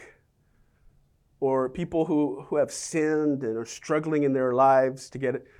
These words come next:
this and that. We, we rarely hear the gospel for people who are, for most part, put together,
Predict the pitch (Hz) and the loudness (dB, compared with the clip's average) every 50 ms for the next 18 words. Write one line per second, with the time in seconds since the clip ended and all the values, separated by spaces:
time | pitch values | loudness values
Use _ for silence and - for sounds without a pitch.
0 | - _ - 131 143 151 156 147 - - 123 127 120 117 139 139 139 139 139 - | -20 _ -8 0 2 2 2 2 0 -2 -4 -4 0 2 4 4 4 4 2 0
1 | 165 170 185 180 175 170 180 165 156 160 185 240 311 359 339 285 285 269 233 214 | 0 0 0 0 0 0 2 2 4 8 8 8 8 8 4 4 4 6 6 8
2 | 190 208 214 226 220 - - - 240 233 220 220 - - - - - - 190 190 | 10 12 12 12 10 8 2 4 6 6 6 6 2 -6 -20 -6 0 2 2 2
3 | - 381 494 - - 359 339 311 - 311 294 254 254 262 254 254 240 226 - - | 2 0 0 2 4 4 4 6 6 4 6 10 12 12 12 12 8 6 0 -4
4 | - _ _ _ _ - - 277 254 233 202 214 269 392 480 - - - - - | -12 _ _ _ _ -4 2 4 4 6 6 6 6 6 4 2 -2 -10 0 6
5 | 233 220 208 196 202 - - - 320 311 - - 185 - 180 165 170 196 - 104 | 8 8 8 8 6 2 0 0 0 0 -2 -4 2 8 10 10 10 10 6 -2
6 | 87 - | -4 -8